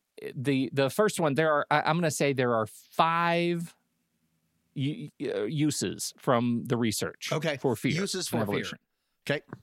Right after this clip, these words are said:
Speaker 1: The first is the predator-prey dynamic.
Speaker 2: Yep.
Speaker 1: Uh, that, that, um, you know, predators and preys, depending on what you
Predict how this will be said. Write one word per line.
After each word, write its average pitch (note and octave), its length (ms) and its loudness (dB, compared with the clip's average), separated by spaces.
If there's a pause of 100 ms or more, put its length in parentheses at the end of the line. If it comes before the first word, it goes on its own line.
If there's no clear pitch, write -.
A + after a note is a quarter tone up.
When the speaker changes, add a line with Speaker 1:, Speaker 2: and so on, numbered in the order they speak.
(340)
Speaker 1:
The D3 120 0
first E3+ 260 0
is C#3 100 4
the B2 100 0
predator-prey C3 760 2
dynamic. A#2+ 600 0
Speaker 2:
Yep. C#3+ 140 -4 (560)
Speaker 1:
Uh, A#2+ 400 4
that, B2 360 0 (240)
that, A#2+ 320 2 (300)
um, G#2 460 0 (240)
you B2 180 0
know, - 200 -2 (220)
predators E3 580 2
and C3+ 200 2
preys, C3 480 2
depending D3 400 0
on C#3 140 0
what D3 220 0
you D#3 100 -2